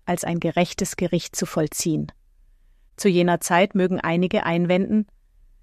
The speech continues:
„Herr, ich habe an Jesus geglaubt, warum verurteilst du mich also zur Hölle? Muss ich in die Hölle, nur weil ich ein wenig Sünde habe?“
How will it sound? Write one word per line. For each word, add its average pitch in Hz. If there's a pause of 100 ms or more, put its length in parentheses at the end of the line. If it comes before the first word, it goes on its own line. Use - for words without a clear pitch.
(340)
„Herr, 156 (600)
ich -
habe 226
an 196
Jesus 208
geglaubt, 151 (320)
warum 202
verurteilst 196
du 180
mich 170
also 170
zur 165
Hölle? 151 (1000)
Muss 240
ich -
in 220
die 202
Hölle, 175 (380)
nur 233
weil 240
ich 233
ein 202
wenig 185
Sünde 165
habe?“ 175